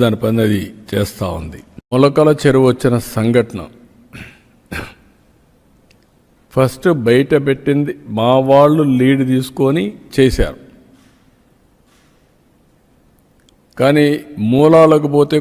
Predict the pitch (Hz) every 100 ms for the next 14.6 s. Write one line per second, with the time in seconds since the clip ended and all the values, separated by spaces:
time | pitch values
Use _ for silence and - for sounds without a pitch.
0 | 147 131 123 - 117 127 147 131 120 120
1 | 123 117 107 98 - - 82 69 - -
2 | _ _ - _ _ _ _ _ _ _
3 | _ _ _ _ _ _ _ _ _ _
4 | _ _ _ 113 113 - 131 151 175 165
5 | 151 143 143 143 123 139 139 127 113 113
6 | 107 117 110 80 73 67 - - - -
7 | _ _ _ _ _ _ _ _ _ -
8 | 101 113 131 117 117 - 123 107 104 110
9 | 110 107 110 107 147 226 - - - 107
10 | 113 110 104 104 107 117 113 104 98 110
11 | 113 - 98 113 147 226 - - - _
12 | _ _ _ _ _ _ _ _ _ -
13 | - - _ _ _ _ _ _ _ _
14 | _ _ _ _ - 123